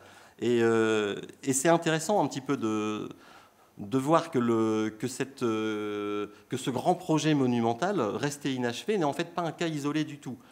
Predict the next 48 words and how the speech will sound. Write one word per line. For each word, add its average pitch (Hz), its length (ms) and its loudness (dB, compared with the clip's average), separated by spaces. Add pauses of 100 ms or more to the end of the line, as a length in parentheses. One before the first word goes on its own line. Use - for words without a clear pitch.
(140)
On 117 80 0
l'a 127 120 4
vu 139 120 -4
sur 135 180 -6
quelques 123 360 -2
exemples 113 400 -4
libanais, 107 520 -4
des 113 60 -8
projets 110 440 -8
vus 104 260 -12
un 90 80 -10
peu - 100 -16
trop 107 220 -8
grands 113 280 -8 (300)
et 110 60 -6
jamais 113 240 2
réalisés. 110 420 0
On 180 100 2
le 147 60 2
voit 175 220 0
sur 147 180 -6
d'autres, 120 600 -2 (300)
sur 131 160 -4
d'autres 156 400 2
exemples 131 420 -2
de 107 80 -4
la 107 100 0
région. 165 320 -2
Par 156 160 -2
exemple, 151 340 -2
ici 135 220 -8
en 131 120 -2
Jordanie, 120 440 -6 (300)
à 123 100 -2
Djerach, 120 420 0
le 127 60 -2
grand 139 200 0
temple 139 260 -4
d'Artémis, 113 500 -4 (460)
qui 160 100 0
aurait 165 140 4
dû 175 140 -4
lui 156 140 0
aussi 156 220 0
être 156 180 -2
un 131 60 0
temple 131 320 -2
périptère, 113 640 -4